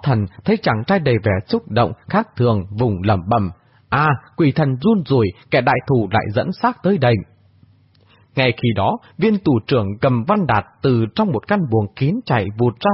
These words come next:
phòng khách, miệng lắp bắp, "Chó sói, động rừng, chó sói sao nhiều thế này? Dõng, đóng cổng chưa?" Chừng ông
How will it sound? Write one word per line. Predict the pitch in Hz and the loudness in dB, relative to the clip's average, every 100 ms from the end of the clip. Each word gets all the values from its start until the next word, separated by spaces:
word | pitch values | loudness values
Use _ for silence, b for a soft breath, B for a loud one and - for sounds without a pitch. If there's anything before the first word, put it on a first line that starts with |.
| - | 0
phòng | 110 90 | -4 -2
khách, | 226 240 - - 117 | -4 -4 -6 -8 -2
miệng | 120 - 98 | -2 -2 -4
lắp | 127 - | -4 -2
bắp, | 160 - B B B | -4 -4 B B B
"Chó | 160 196 - | 0 2 0
sói, | 165 220 269 b | 0 0 -2 b
động | 135 147 113 | -2 -2 -2
rừng, | 110 131 107 b b | 0 0 0 b b
chó | 147 | -2
sói | 151 139 190 | 0 0 -2
sao | - 170 | 0 0
nhiều | 107 117 95 - | 2 2 0 -2
thế | 196 | -2
này? | 156 117 82 - _ _ - | 0 0 -2 -8 _ _ -6
Dõng, | 117 165 262 - b | -2 0 -2 -6 b
đóng | 165 233 - | -4 -2 0
cổng | 139 107 | -2 0
chưa?" | 208 240 160 - _ _ - b b | 2 2 2 -4 _ _ -20 b b
Chừng | - 143 | -4 0
ông | 170 | 0